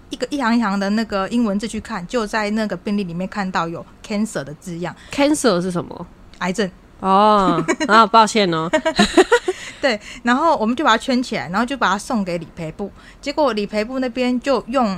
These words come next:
Speaker 1: 因为他癌症险一天保是两万块，所以就变成两万乘以四就八万，所以本来是八千就变成八万块。
Speaker 2: 四，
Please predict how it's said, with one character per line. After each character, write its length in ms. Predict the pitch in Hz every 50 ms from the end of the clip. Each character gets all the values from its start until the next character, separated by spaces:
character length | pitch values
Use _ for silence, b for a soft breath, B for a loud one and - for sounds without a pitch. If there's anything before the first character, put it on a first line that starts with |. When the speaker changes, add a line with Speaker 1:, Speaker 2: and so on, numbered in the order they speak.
| - -
Speaker 1:
因 80 | 233
为 100 | 285 285
他 80 | 269 269
癌 140 | 262 196 190
症 140 | 196 233 240
险 100 | 202 190
一 60 | 202
天 160 | - 208 202
保 280 | 196 - 151 135 139 156
是 140 | 160 - 220
两 200 | 190 180 127 156
万 160 | 185 180 170
块， 200 | 180 - 196 131 -
所 120 | - - 233
以 60 | 220
就 100 | 208 220
变 240 | 208 - 214 202 190
成 400 | - 185 165 156 156 165 190 190 - - - -
两 200 | 208 185 170 196
万 160 | 226 226 214
乘 200 | 214 - 196 175
以 20 |
四 260 | 175 - - - 202
就 140 | 180 196 190 185 - -
八 180 | 170 160 170
万， 160 | 185 190 - - - -
所 120 | - 247
以 40 | 233
本 120 | - 160
来 80 | 160 185
是 60 | 208
八 220 | - - 180 180 190
千 240 | - - 214 196
就 80 | 196 214
变 200 | 202 - 220 185
成 180 | 165 165 165 180 -
八 160 | - 180 185
万 180 | 202 202 156 -
块。 200 | - - 175 - b b b b b b b b b b b - - -
Speaker 2:
四， 380 | - - - - - - -